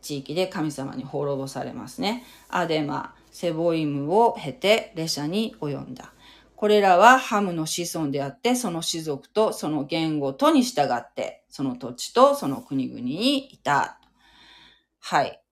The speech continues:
この二十節までに今日ちょっとしときたいと思うんですけれども、はい。えー、バベルの塔を作った人。そうですね。バベルの塔っていうのね。神様ってね、高い建物がね、あんまり好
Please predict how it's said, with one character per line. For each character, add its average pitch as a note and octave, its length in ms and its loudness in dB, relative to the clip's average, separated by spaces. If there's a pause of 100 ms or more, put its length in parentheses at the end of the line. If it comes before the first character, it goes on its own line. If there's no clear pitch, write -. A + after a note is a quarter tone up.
(120)
こ - 140 -12
の D3 60 -6
二 D#3+ 160 -4
十 B3 120 4
節 B3+ 340 2
ま G3+ 160 2
で E3+ 100 0
に C#3 120 -4
今 D3 140 0
日 C#3 60 -6
ち - 80 -8
ょ D3+ 40 -6
っ - 20 -8
と - 80 -8
し D3+ 100 -2
と D3+ 120 -2
き - 80 -10
た D3+ 140 2
い C3 80 -2
と - 80 -10
思 C3+ 140 -6
う C3 40 -10
ん B2+ 60 -10
で B2 80 -12
す - 160 -14
け - 100 -10
れ - 120 -12
ど - 80 -16
も、 - 460 4 (920)
は D3+ 220 0
い。 - 260 -6
え D#3+ 640 0
ー、 - 20 -4
バ F#3 160 10
ベ F#3 140 6
ル D#3 80 4
の C#3 140 2
塔 C#3 280 -2
を B2+ 120 -6
作 - 220 2
っ F3 40 -2
た D#3+ 160 -6
人。 - 340 -6 (960)
そ B3+ 220 12
う - 20 12
で F#3+ 100 8
す F3 80 -2
ね。 D#3 80 2
バ G#3 220 10
ベ B3 100 12
ル G3 100 6
の D#3+ 120 -2
塔 D3 240 -2
っ - 60 -14
て C#3+ 100 -6
い C3+ 60 -2
う B2+ 40 -6
の B2 140 -10
ね。 C#4 320 4 (480)
神 F4+ 240 4
様 F3+ 220 6
っ D#3 60 -4
て C3+ 80 -6
ね、 C#3+ 300 -4
高 E4 340 6
い B3+ 220 4
建 F3 320 -2
物 D3 320 -2
が A#2 140 -6
ね、 C#3 340 -6 (840)
あ E3 120 -2
ん F3 60 -4
ま G3 80 2
り G#3+ 100 6
好 G#3+ 60 4